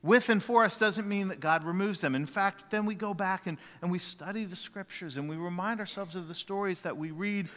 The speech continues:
from Genesis to Revelation, and we remember that God was with and for the p-, children of Israel when they came out of slavery in Egypt,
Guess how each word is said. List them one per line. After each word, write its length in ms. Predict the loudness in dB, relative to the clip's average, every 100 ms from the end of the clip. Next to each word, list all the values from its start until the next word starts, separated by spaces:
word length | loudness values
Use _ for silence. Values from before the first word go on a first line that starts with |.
| -16
from 180 | -6 -4
Genesis 600 | 0 2 2 0 -4 -8
to 80 | -6
Revelation, 800 | 0 0 0 0 0 -2 -4 -4
and 120 | -4
we 120 | -4 -4
remember 420 | 0 2 2 0
that 160 | 0
God 240 | 4 4 4
was 180 | 0 0
with 320 | 0 0 -2
and 160 | -4 -4
for 320 | 0 4 4 2 -8 -2
the 80 |
p-, 140 | -2 -2
children 380 | 2 4 4 2
of 140 | 2
Israel 440 | 2 2 4 4 4
when 140 | 2
they 140 | 4 2
came 260 | 2 2
out 160 | 4 4
of 100 | 0
slavery 600 | -4 0 2 2 0 0
in 80 | 0
Egypt, 400 | 0 0 0